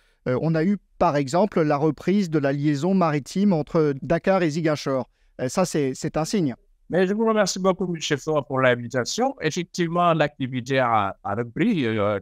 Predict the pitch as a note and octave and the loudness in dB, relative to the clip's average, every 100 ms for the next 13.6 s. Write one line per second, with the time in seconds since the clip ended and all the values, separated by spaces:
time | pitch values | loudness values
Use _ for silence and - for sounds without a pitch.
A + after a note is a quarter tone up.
0 | - C3 C#3+ C#3+ A3 C#3 C3 G3 - _ | -6 -2 -2 0 0 2 2 0 -4 _
1 | _ _ _ C3 - - D#3+ D3+ C#3 C3 | _ _ _ -6 -4 0 4 4 4 4
2 | B2 A#2 C3+ C3 D#3 - D#3 C#3 C3 B2 | 2 -2 -2 0 -2 -2 2 4 4 2
3 | A#2+ - D3 C3+ D3+ D3+ C3+ C#3+ C#3 C#3 | 0 -6 -10 -2 2 2 0 -2 -4 -2
4 | C#3 C3 B2+ D3 C3+ C3 B2 A2 B2 - | -2 -2 -4 -4 -2 0 0 -2 -6 -8
5 | A2+ A2+ - F#3+ C4+ - _ _ _ _ | -6 -4 -2 0 -2 -6 _ _ _ _
6 | _ - B2+ D3 D#3+ D#3+ D3+ C3 B2+ C3+ | _ -6 -2 0 0 0 2 0 -2 -4
7 | - - F#3 F#3 - D3+ C#3 - B2+ C3+ | -4 -2 -2 -2 0 0 0 -2 -6 -6
8 | - B2 - D3 F#3 F#3+ C#3 C3 B2 C3 | -6 -6 -6 -6 -4 -4 -4 -4 -4 -8
9 | A#2 C#3 C#3 B2+ B2 B2 B2+ A2+ A#2 A#2+ | -4 0 2 0 -2 -6 -6 -2 -2 -2
10 | A2+ G2+ B2+ C#3+ E3+ F3+ E3 B2 G#2+ G2+ | -4 -8 -2 0 2 2 0 0 -2 -6
11 | A#2+ A#2+ A#2+ A#2 C3+ C#3+ B2+ G#2 G#2+ G2+ | -8 -8 -8 -10 -6 -4 -2 -2 0 -2
12 | _ _ - C#3 C3+ B2+ B2+ A#2 A#2 A2 | _ _ -8 -4 0 0 0 -2 -4 -6
13 | - F#2+ - C3+ G3 C4+ | -8 -8 -2 0 0 -4